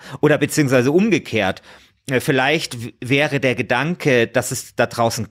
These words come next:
keine Außerirdischen gibt, die uns helfen können, vielleicht auch ein ganz schöner Ansporn dafür, mit unserem Planeten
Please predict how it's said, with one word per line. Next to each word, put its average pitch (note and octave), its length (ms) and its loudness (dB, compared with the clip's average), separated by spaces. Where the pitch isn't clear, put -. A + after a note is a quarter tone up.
keine F#3+ 400 0
Außerirdischen G2+ 640 -2
gibt, - 240 -8
die A2 80 0
uns G#2+ 180 -4
helfen G#2+ 340 -2
können, B2 380 -2
vielleicht B2+ 600 0
auch B2 300 2
ein B2+ 300 -4
ganz B2 200 -2
schöner B2 280 2
Ansporn A2 600 0
dafür, A2+ 280 -2
mit A#2 180 0
unserem A2 280 0
Planeten A#2 680 -2